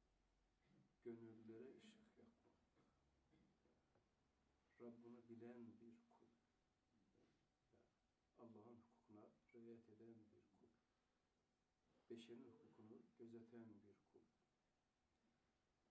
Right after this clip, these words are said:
Ahiretteki, ahirette murakabe ve hesabını dünyadan düşünen bir kul. Yani helalın hesabı var,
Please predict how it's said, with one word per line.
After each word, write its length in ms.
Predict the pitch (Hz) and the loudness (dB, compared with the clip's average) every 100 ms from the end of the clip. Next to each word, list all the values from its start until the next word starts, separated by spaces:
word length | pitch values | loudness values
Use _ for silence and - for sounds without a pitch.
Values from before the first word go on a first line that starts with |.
| - - - - - - - - | -20 -20 -20 -20 -20 -20 -18 0
Ahiretteki, 1080 | 131 120 131 120 117 - 120 117 143 143 - - - - - | 2 4 4 4 4 0 0 0 -2 0 -2 -6 -14 -20 -4
ahirette 720 | 110 113 110 101 - - 143 - - - - - | -2 0 0 -2 -2 0 0 0 -6 -18 -20 -2
murakabe 720 | 113 117 113 - 113 113 127 120 | 10 10 10 6 -2 4 4 4
ve 80 | 104 | 2
hesabını 600 | 107 - 104 107 117 120 | -2 -2 -4 0 0 0
dünyadan 580 | 123 117 110 117 120 120 | 6 8 8 6 4 4
düşünen 420 | 117 117 110 113 107 | 2 4 2 2 2
bir 60 | 101 | 0
kul. 100 | - - - - - - - - - - - - - - - - - - - - - - - - - - - 110 | -6 -10 -12 -18 -18 -20 -20 -20 -20 -20 -20 -20 -20 -20 -20 -18 -14 -14 -16 -20 -20 -20 -20 -20 -20 -20 -6 2
Yani 140 | 113 | 4
helalın 460 | 120 120 120 170 180 - - - - | 4 2 2 0 -4 -10 -16 -20 -8
hesabı 500 | 110 - 95 107 104 | -6 -2 -2 2 4
var, 180 | 117 | 4